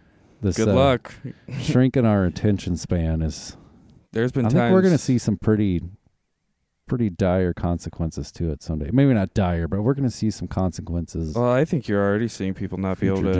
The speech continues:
Speaker 1: generations.
Speaker 2: interact with each other socially.
Speaker 1: Absolutely.
Speaker 2: I mean, and you're getting guys, I, I think guys are getting kinda creepier and more predatory, you know, which is probably because of porn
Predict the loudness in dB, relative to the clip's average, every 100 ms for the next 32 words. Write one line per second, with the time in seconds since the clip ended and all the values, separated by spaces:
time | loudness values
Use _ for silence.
0 | 2 2 0 -2 -2 -4 -4 -2 -2 0
1 | -2 -4 -4 -4 -6 -6 -6 -4 -2 -2
2 | -2 -2 -2 -4 -10 -4 -4 0 0 2
3 | 2 0 -2 -6 -14 _ -8 -4 -2 -4
4 | -4 -4 -2 -2 -2 -2 -6 -12 -14 -6
5 | -2 -2 -2 -6 -14 _ _ -4 -4 -4
6 | -6 -6 -6 -2 0 0 0 -2 -2 -2
7 | -4 -4 -4 -4 -2 0 0 0 0 0
8 | -2 -2 0 0 0 0 -4 -10 _ _
9 | _ _ _ -6 -2 0 0 0 -4 -4
10 | 0 2 2 -2 -4 -6 -8 -4 0 0
11 | -2